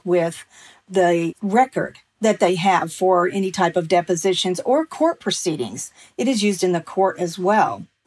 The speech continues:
Now, when we get to the A I and machine learning, I can remember when we had Dragon Naturally Speaking. And that was my first encounter many years ago with the A I learning. You had to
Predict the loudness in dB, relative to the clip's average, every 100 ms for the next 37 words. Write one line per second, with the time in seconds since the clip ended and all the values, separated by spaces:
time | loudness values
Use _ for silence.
0 | _ -20 _ _ _ -2 0 0 0 0
1 | 2 2 2 2 4 4 4 2 2 0
2 | 0 0 2 0 0 -2 -4 -6 -18 -20
3 | _ _ 0 0 0 0 2 2 2 2
4 | 2 0 2 0 0 0 4 4 2 0
5 | 0 0 2 0 0 -2 0 0 -2 -4
6 | -2 -2 -6 -10 -14 -20 _ _ _ _
7 | 0 2 4 4 2 -2 -2 0 0 -2
8 | -2 2 2 0 -6 -10 -12 -4 -2 -2
9 | 0 2 2 0 -4 -10 _ _ -2 2
10 | 2 2 2 2 2 2 -2 -8 -20 -4
11 | 2 4 4 0 -10 _ _ _ -2 0
12 | 4 4 4 2 0 -6 -2 2 4 2
13 | -2 -8 -14 _ -2 0 2 0